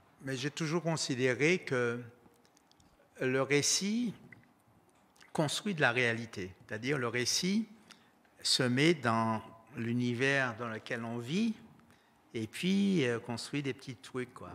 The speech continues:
Bon. Alors que la narration va, va regarder le réel. Un grand artiste, c'est quelqu'un qui est en face du réel. Il y a un petit bout de lui dans la réalité, mais il est constamment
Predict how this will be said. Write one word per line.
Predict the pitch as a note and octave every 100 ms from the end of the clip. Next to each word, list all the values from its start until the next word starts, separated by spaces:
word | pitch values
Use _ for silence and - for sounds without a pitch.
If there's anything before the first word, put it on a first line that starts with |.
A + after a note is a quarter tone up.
| -
Bon. | - - - - - - - - -
Alors | B2 D#3+
que | -
la | D3 C#3
narration | C3+ B2+ B2+ - F#3+ A3 C4 - - _ _ - _ _ _ _ _ - _ _ -
va, | B2+ D#3 E3+ - - - - _ _ _ _ _ _ _ _
va | C3 C3+ C#3
regarder | A#2 F#3 F3 D3+ D#3 E3+
le |
réel. | D3 C3+ A#2 G#2 G#2+
Un | C3+
grand | B2 D3+ D#3+
artiste, | C#3 C3 G#3 A3
c'est | C#3+
quelqu'un | B2+ B2 D#3+ F#3
qui | - B2 B2+
est | D3+ - - - _ _ _ _ _
en | C3+ B2+
face | - F#3+ C3+
du | C3+
réel. | B2+ A#2+ A2+ A2+
Il |
y | C3+
a |
un | C#3+
petit | - D#3+
bout | C#3+ D3+ C#3+ C3
de | C3
lui | B2 C3+ B2
dans | A#2
la | A2+
réalité, | A2+ A#2+ A2 - F#3 F3+
mais | B2
il | A#2+
est | B2+
constamment | - D#3 - C#3 B2 D3 F#3+